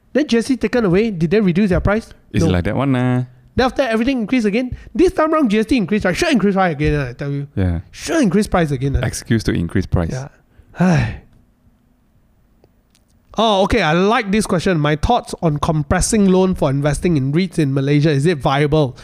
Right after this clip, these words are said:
Speaker 1: Uh, if you say viable, is it doable? Yes, it's doable. But do I think it's advisable? I don't think it's advisable.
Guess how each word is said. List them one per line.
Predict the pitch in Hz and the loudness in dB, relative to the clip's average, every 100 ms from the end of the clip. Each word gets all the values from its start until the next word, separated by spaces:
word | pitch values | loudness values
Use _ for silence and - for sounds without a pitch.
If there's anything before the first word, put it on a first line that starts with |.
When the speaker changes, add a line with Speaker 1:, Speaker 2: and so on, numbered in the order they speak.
| - - - | -4 -4 -6
Speaker 1:
Uh, | 170 165 151 - - - - _ _ _ _ _ | -2 0 0 -2 -12 -20 -20 _ _ _ _ _
if | 196 | 0
you | 190 | 2
say | 285 | 2
viable, | 208 202 208 220 233 | 2 2 2 2 2
is | 156 | 2
it | 185 | 2
doable? | 160 180 165 196 180 | 2 2 4 2 2
Yes, | 196 196 | 0 -2
it's | 156 147 - | -8 -14 -4
doable. | - 180 180 160 214 208 135 | 2 2 4 2 2 2 2
But | 160 143 - - 143 | 0 0 -6 -6 0
do | 160 | 2
I | 185 | 2
think | 220 190 | 0 0
it's | 147 | 0
advisable? | 147 156 151 147 175 | 0 2 2 2 0
I | 131 143 | 0 0
don't | 151 147 | 0 0
think | 160 | 0
it's | 135 131 | -2 -2
advisable. | 127 123 127 127 | -4 -2 -2 -4